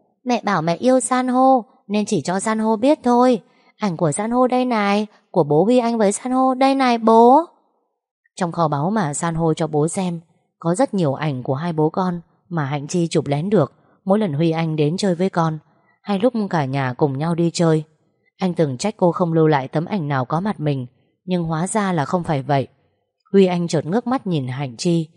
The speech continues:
đau đớn và tiếc nuối lại một lần nữa dâng lên. San hô cứ lướt rồi lại lướt, cái miệng nó liên tục líu lo cho đến khi lướt hết cả album ảnh bí mật. Huy Anh chợt rim mắt, nhìn vào một bức ảnh nhỏ tí ở góc trái màn hình. Anh lần nữa nắm chặt điện thoại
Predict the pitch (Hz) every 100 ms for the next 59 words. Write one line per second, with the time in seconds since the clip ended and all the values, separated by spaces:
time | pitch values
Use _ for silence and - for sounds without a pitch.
0 | _ _ - 190 165 185 226 160 - 226
1 | 208 165 175 254 180 147 139 139 127 127
2 | 147 214 196 170 147 147 143 _ _ _
3 | _ _ _ _ - 180 160 160 - 160
4 | 196 254 - - 135 135 139 220 277 _
5 | _ _ - 175 214 151 156 202 202 185
6 | 143 147 151 185 226 202 185 - _ -
7 | 175 156 170 202 190 226 269 - 151 156
8 | 165 165 160 156 143 127 151 214 160 _
9 | _ _ _ _ _ _ 180 170 165 165
10 | 160 139 - 165 160 208 - _ _ -
11 | 170 147 143 139 233 - 170 135 143 123
12 | - 156 214 202 135 208 - 170 220 185
13 | 139 147 123 - _ _ _ - 190 160
14 | 131 139 165 214 180 202 214 156 147 131
15 | 147 123